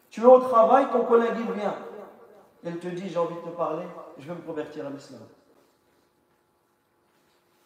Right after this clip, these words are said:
C'est pas quoi lui dire. Tu vas dire, ben, dis la ilaha illallah. Ben, je veux bien ça, mais faut m'expliquer ce que ça veut dire. Je peux pas dire des choses, je ne sais pas ce que ça veut dire.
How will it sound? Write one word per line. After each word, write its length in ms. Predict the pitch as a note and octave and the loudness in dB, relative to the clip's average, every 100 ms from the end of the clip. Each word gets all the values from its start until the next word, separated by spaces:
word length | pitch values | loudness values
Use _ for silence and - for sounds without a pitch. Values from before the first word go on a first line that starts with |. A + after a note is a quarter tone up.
| _ _ _ _ | _ _ _ _
C'est 180 | - | -20
pas 80 | C3 | -16
quoi 160 | B2 B2+ | -14 -14
lui 120 | B2+ | -16
dire. 240 | B2+ - - _ _ _ _ _ _ _ _ | -18 -20 -20 _ _ _ _ _ _ _ _
Tu 80 | D3+ | -4
vas 60 | D3+ | -2
dire, 140 | D3+ | -2
ben, 240 | C#3 D3 C#3+ | 2 2 2
dis 80 | E3 | 0
la 240 | E3+ F3 | 4 4
ilaha 320 | E3+ E3 D#3 D#3 | 2 2 4 4
illallah. 240 | D#3 D3 | 4 0
Ben, 320 | C3 B2 B2+ | 0 -6 -8
je 60 | A#2+ B2 | -10 -10
veux 60 | |
bien 200 | C3 C3+ | -8 -8
ça, 160 | - C3 B2 | -6 -8 -8
mais 140 | A#2+ A#2 | -12 -14
faut 80 | B2 | -14
m'expliquer 400 | C3+ - D3+ E3 | -14 -14 -14 -12
ce 80 | - | -12
que 80 | |
ça 120 | D3 C#3 | -12 -8
veut 120 | F#3+ | -8
dire. 180 | B3+ F3+ - - - - - - - _ _ | -6 -10 -10 -18 -20 -20 -20 -20 -20 _ _
Je 100 | - | -2
peux 100 | - | 2
pas 380 | E3+ D#3 C#3 - | 6 4 4 -4
dire 220 | G#3+ G3+ - | -2 -2 2
des 100 | E3 | 0
choses, 360 | - B3+ B3 | 8 10 10
je 60 | F#3+ | 6
ne 40 | |
sais 160 | F#3+ G3 | 0 0
pas 160 | G3+ G3 | 4 4
ce 140 | F#3+ | 4
que 20 | |
ça 140 | - - | 0 0
veut 140 | - | 0
dire. 180 | B3+ | 0